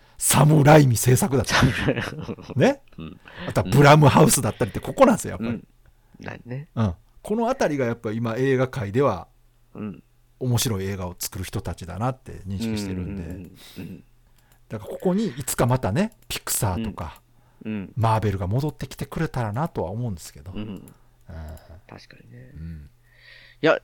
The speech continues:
Speaker 2: え、エートゥエンティーフォーはまだ勢いいいんすか？
Speaker 1: めちゃめちゃありますね。
Speaker 2: いや、僕なんかあの、
Speaker 1: ずっと出しますよ。あの、
Speaker 2: 僕、
Speaker 1: うん。
Speaker 2: プ-、アマ-、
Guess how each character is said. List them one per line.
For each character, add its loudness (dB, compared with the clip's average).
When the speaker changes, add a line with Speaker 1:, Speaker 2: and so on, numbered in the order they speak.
Speaker 2:
え、 4
エ 8
ー 4
ト -2
ゥ 6
エ 6
ン 0
テ -2
ィ 2
ー 0
フ 0
ォ 6
ー 6
は 4
ま -6
だ -2
勢 2
い 0
い -2
い 2
ん 2
す -10
か？ -10
Speaker 1:
め 4
ち 2
ゃ 6
め 6
ち 0
ゃ 2
あ -4
り -8
ま -12
す -18
ね。 -16
Speaker 2:
い -2
や、 2
僕 8
な 8
ん 0
か 4
あ 4
の、 0
Speaker 1:
ず -2
っ -
と 6
出 6
し 2
ま 4
す -2
よ。 -8
あ -2
の、 -2
Speaker 2:
僕、 2
Speaker 1:
う -4
ん。 -4
Speaker 2:
プ-、 -12
ア 6
マ-、 4